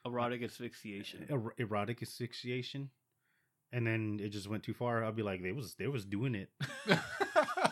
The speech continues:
Speaker 2: I'm like, I wa-, I walked in.
Speaker 1: Well, you can't say anything,
Speaker 2: They were
Speaker 1: though.
Speaker 2: getting nasty, and then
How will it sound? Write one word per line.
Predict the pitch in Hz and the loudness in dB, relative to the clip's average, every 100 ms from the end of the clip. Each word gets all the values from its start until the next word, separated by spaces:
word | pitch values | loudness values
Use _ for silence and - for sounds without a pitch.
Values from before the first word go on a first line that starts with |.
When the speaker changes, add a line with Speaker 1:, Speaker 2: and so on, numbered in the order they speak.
| - 220 - - 160 - 277 - 156 - - - | 2 0 2 2 2 4 4 6 2 2 -2 -2
Speaker 2:
I'm | - 110 | 0 2
like, | 107 | 6
I | 113 135 | 8 8
wa-, | 151 147 131 | 8 8 8
I | 147 | 10
walked | 151 151 | 10 10
in. | 147 | 10
Speaker 1:
Well, | 254 | 10
you | 233 | 8
can't | 190 226 208 | 6 4 4
say | 220 240 | 4 4
anything, | 254 180 131 113 | 2 2 2 6
Speaker 2:
They | |
were | 131 | 6
Speaker 1:
though. | 135 | 8
Speaker 2:
getting | 135 123 | 8 8
nasty, | 120 123 - 117 110 | 6 4 2 2 2
and | 113 | 2
then | 110 107 104 | 2 2 -2